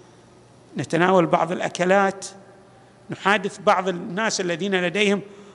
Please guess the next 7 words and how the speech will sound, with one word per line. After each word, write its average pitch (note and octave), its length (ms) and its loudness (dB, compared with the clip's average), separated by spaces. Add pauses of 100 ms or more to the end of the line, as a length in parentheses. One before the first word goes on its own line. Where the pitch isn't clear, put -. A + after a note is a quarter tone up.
خبرات F3+ 580 2
في - 120 -6
الحياة G3 400 4
ويمتلكون E3+ 720 -2
شيئا A3+ 400 2
من F3+ 200 2
الحكمة. B3 840 0